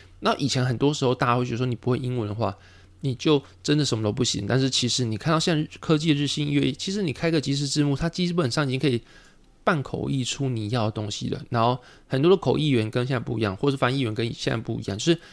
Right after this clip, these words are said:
你以前把整篇的英文贴到 Google Translator 的时候，它出来的东西可能是没办法看的，语义完全不对，然后甚至翻错，非常离谱。但是你现在你把整篇文章贴到 Google Translator 的时候，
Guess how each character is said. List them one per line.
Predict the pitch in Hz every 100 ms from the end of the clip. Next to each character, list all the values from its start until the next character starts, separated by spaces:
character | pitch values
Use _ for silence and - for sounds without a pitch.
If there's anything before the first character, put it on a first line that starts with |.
| - -
你 | 185 170
以 | 165
前 | 135 147
把 | 147 107 - _ _ - -
整 | 143 123
篇 | - 151
的 | 156
英 | 139 139
文 | 117 110 127
贴 | 139
到 | 131 123
Google | - 131 127
Translator | - 120 - 127 117 - 104 - - _ -
的 | 117
时 | 123
候， |
它 | 135
出 | - 156
来 | 139
的 |
东 | 110 113
西 |
可 | 120
能 | 113
是 | - 117 107 - - -
没 | 135 139
办 | 131
法 |
看 | - 123 -
的， | -
语 | 123 120
义 | 139
完 | 117
全 | 113
不 | 95 113
对， | 117 - -
然 | -
后 | 117
甚 | 147
至 | 123
翻 | 110 104
错， | - - - -
非 | -
常 | 127 113
离 | 113
谱。 | 120 104
但 | 139
是 | 180
你 |
现 | 131 208
在 | 175 165
你 |
把 | 143 -
整 | -
篇 | 123
文 | 135
章 | 127 131
贴 | 151
到 | 127
Google | 123 131 131
Translator | 123 117 - 120 120
的 | 120
时 | -
候， | 117